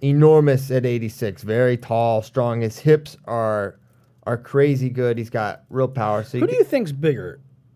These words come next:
Speaker 2: Dean or Godoyev? Dean at eighty-six or Godoyev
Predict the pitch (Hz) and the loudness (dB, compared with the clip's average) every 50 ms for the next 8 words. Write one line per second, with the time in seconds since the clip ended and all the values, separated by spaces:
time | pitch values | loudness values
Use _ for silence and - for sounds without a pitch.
0 | _ _ _ 120 127 135 196 262 320 370 339 285 165 170 139 143 127 117 123 107 | _ _ _ -12 -8 -4 -4 -2 -2 -2 -2 -2 -2 -2 -2 -2 -4 -4 -6 -8
1 | 82 - - - - - - _ _ _ _ _ _ _ _ _ _ _ _ _ | -8 -10 -14 -18 -20 -20 -20 _ _ _ _ _ _ _ _ _ _ _ _ _
2 | _ 127 123 185 262 370 403 349 339 330 302 262 - - 254 247 240 226 - 185 | _ -10 -6 -4 -2 0 0 0 0 0 -2 -2 0 2 4 4 4 2 0 -4
3 | 165 165 147 160 160 143 | -4 -2 0 0 2 2